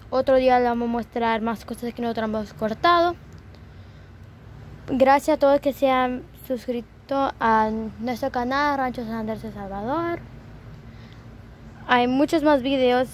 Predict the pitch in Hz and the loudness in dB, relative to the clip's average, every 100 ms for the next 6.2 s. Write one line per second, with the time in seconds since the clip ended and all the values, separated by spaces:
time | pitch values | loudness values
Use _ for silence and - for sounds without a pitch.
0 | - 262 240 233 226 226 233 233 - 220 | -6 0 2 4 2 0 -2 -4 -6 -4
1 | 214 208 - - 214 - 214 233 262 269 | -2 -4 -6 -8 -8 -6 -4 2 4 4
2 | 277 - - - - - - 233 226 226 | 2 -4 -18 -18 -18 -16 -4 -2 2 2
3 | 220 220 247 240 311 302 302 294 - - | 2 2 -2 0 2 4 2 -2 -10 -20
4 | - - - - - 240 240 262 285 294 | -20 -20 -20 -20 -8 2 4 6 6 2
5 | - 233 262 262 254 247 226 240 233 - | -2 -6 0 2 2 -2 -4 -6 -4 -2
6 | 226 | -2